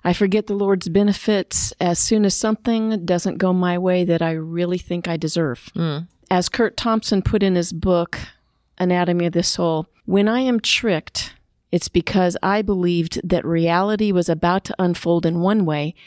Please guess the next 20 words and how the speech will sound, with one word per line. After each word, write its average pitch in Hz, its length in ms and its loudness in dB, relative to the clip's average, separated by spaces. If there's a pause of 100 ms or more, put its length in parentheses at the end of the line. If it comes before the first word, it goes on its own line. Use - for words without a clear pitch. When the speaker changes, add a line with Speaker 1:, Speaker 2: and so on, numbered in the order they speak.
(500)
Speaker 1:
only 233 320 2
to 214 100 0
find 185 360 0
it 185 160 0
unfolding 165 480 0
quite 175 420 -2
differently 156 680 -2 (200)
and 160 240 0
in 175 340 2
an 160 140 2
emotionally 175 640 2
distressing 160 640 -2
way. 139 300 -4 (520)
That's 214 480 0
when 196 120 2
I 185 80 2
forget 185 380 0
the 165 100 -2
Lord's 180 280 2
benefits." - 680 -4